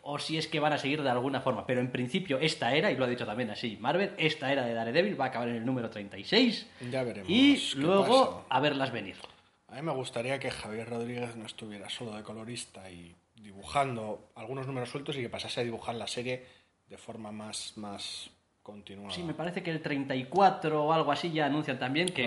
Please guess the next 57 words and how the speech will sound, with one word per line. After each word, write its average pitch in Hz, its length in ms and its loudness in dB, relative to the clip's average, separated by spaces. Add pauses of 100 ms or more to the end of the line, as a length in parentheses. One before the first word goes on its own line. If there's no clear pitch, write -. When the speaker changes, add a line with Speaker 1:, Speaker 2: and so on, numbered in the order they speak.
Speaker 2:
Lo 123 100 2
Speaker 1:
va 143 140 10
a - 20 12
Speaker 2:
dibuja, 139 40 10
Speaker 1:
volver 131 320 4
a 131 40 4
Speaker 2:
lo 123 60 4
dibuja 143 360 2
Speaker 1:
dibujar 131 140 8
Speaker 2:
Rodríguez. 135 240 4
Speaker 1:
uno 208 240 4
o 143 100 4
dos 156 180 2
números, 113 480 -2 (680)
para 127 200 2
dejar 151 240 0
un 143 80 0
poco 147 220 0
de 131 100 2
espacio 135 340 0
a 120 60 -2
Chris 147 200 -2
Samney 160 240 0
para 131 160 2
acabar 147 460 4
los 131 160 -2
últimos 147 360 2
dos, 123 220 -2
treinta 120 260 -4
y 123 40 0
cinco 156 200 0
y 156 40 -2
treinta 123 260 -2
y 113 60 -2
seis, 131 180 0
Speaker 2:
Eh, - 40 -6
Sa- 113 40 -10
Speaker 1:
efectivamente, 143 840 2 (380)
que 131 80 -4
es 151 160 -2
como 127 200 0
el 123 80 2
mini 123 240 2
arco 131 220 2
de 120 80 -2
cierre. 104 280 -8
Speaker 2:
Samney 180 320 -2
está 156 200 -2
muy 107 140 -4
bien, 147 160 -2
pero 92 140 -8
a 90 220 -12
mí 127 60 -10
me 196 100 -2
gusta 113 260 -6
más 87 140 -12
Rodríguez. 92 420 -10